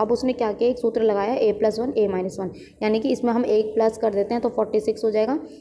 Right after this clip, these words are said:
और इसमें एक कम कर देते हैं तो फ़ोर्टी फ़ोर हो जाएगा। इनको भी जब हम multiply करेंगे तो ये formula होता है बेटा, ए स्क्वायर, जब ये ए प्लस वन, ए माइनस वन होता है तो हमारा formula बनता है ए square minus, अ, बी स्क्वायर, यानी कि वन का square।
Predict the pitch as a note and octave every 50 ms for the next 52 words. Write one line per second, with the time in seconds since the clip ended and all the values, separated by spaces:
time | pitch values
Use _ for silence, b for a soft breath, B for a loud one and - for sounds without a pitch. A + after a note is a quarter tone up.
0 | B B - A3 G#3 G#3+ - A3 G#3+ - G#3 A#3+ A#3 A3+ A3 - A3 A3 A3 -
1 | A3 G#3 G#3 G3+ G#3 A#3+ C4 B3+ C4 A#3 B3 A3+ G#3 - - A3+ A3+ - A#3+ A#3
2 | A3 G3+ F#3 F3 - F#3 - - G3+ G3 G#3 A#3 A3 A#3 A#3 A#3 A3+ A3+ A3+ A3
3 | G#3+ G#3+ G3 - - A3 A3 - A3+ G#3+ G#3+ G#3+ G#3 G#3 G3 G#3 C4 D#4 B B
4 | B B B B - A3+ G3 A3+ B3+ B3 B3 A3+ A3 A3+ A3+ A#3 A3+ G#3+ A3+ A3
5 | G#3+ A3+ A3 B3 A#3 A#3 G#3+ G#3+ G#3+ G#3+ - - G#3+ G#3+ G#3+ - - - G#3 G#3
6 | F3 A3 A3 A3+ A#3 B3 - - A3+ A#3 B3 A#3+ - - A#3 A#3 A#3 A3+ A#3 -
7 | - - - - - - - D#4 B3+ G3+ G3+ G#3+ A#3+ - A3+ A3+ G#3+ A3 - A3
8 | G#3+ G#3 G#3+ A3 A3 G#3+ - G#3+ G#3+ G#3 G3+ G#3 G#3+ A3+ A3+ C4+ B3 G#3+ G3+ G3+
9 | A3 A3 A3 A3 G3+ G3+ G3+ G#3+ G#3+ G3 G3+ G3 - B3+ C#4 D#4+ B B B B
10 | B B G3+ G#3+ G#3+ G#3+ - A#3+ A#3 A3+ A3 G#3 G3+ A3+ B3+ - - - - -
11 | - - G3 G3+ G3 F#3+ F#3+ F#3+ F#3+ F#3 F#3+ - - - - - - - G#3+ F3+
12 | G#3+ A3+ A3 A3+ - - G3 F#3 G3 G3+ G3 G#3+ A3 C#4+ A3+ G#3+ G3+ G3 G3 G3+
13 | F#3+ F#3+ G3 - F#3+ F3+ D#3+